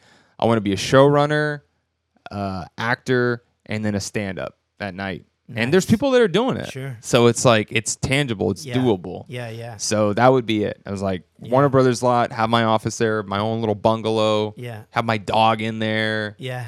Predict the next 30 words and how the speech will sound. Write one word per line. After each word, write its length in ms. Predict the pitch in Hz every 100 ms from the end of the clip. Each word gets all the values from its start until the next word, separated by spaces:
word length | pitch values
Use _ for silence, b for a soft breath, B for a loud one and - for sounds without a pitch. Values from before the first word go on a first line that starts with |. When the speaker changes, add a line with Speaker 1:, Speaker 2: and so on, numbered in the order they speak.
| 117
Speaker 1:
You 80 | 117
know, 120 | 117
be 120 | 110
able 120 | 120
to 60 | 117
go 180 | 113 113
home, 300 | 117 117 113
grab 220 | 110 104
lunch, 600 | 104 113 117 113 - -
come 220 | - 107
back. 560 | 104 113 117 113 - -
Speaker 2:
Yeah, 300 | 117 120 127
yeah. 220 | 113 127
Speaker 1:
And 100 | 113
then 120 | 123 117
at 200 | 117 -
the 120 | 117
end, 180 | 113 98
and 140 | 113
then 100 | 113
at 160 | 107 107
night, 400 | 123 120 110 98
go 160 | 117
do 260 | 110 113 107
spots 440 | - - 110 107
at 100 | 107
the 200 | - 104
Improv, 640 | 107 101 110 104 101 92 101
you 80 | 107
know. 260 | 82 -